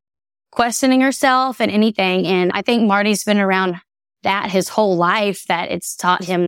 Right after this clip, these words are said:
that winning mentality and just to stay positive no matter what. And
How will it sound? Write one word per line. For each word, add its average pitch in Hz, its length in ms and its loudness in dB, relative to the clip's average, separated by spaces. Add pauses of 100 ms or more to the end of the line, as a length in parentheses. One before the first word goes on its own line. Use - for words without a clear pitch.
that 156 260 -2
winning 196 540 0
mentality 175 760 0
and 175 120 -2
just 180 220 -2
to 196 80 0
stay 190 240 -2
positive 190 500 0
no 180 120 0
matter 180 260 0
what. 180 460 0
And 185 280 0